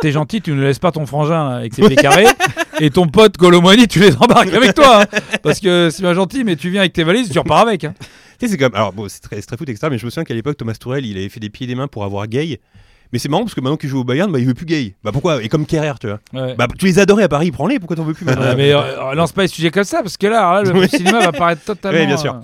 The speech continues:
Speaker 1: euh,
Speaker 2: Euh, je continue avec, euh, le meilleur dribbleur.
Speaker 1: Euh, dans la vie ou, euh
Speaker 2: Non,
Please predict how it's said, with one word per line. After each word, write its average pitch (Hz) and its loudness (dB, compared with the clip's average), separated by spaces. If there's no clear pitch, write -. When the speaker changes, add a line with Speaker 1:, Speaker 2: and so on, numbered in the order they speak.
Speaker 1:
euh, 147 0
Speaker 2:
Euh, 143 -4
je 139 -6
continue 214 -4
avec, 202 -2
euh, 139 -2
le 160 -4
meilleur 185 -2
dribbleur. 110 -10
Speaker 1:
Euh, 113 -6
dans 139 -2
la 160 2
vie 226 -2
ou, 185 -2
euh 123 -4
Speaker 2:
Non, 151 0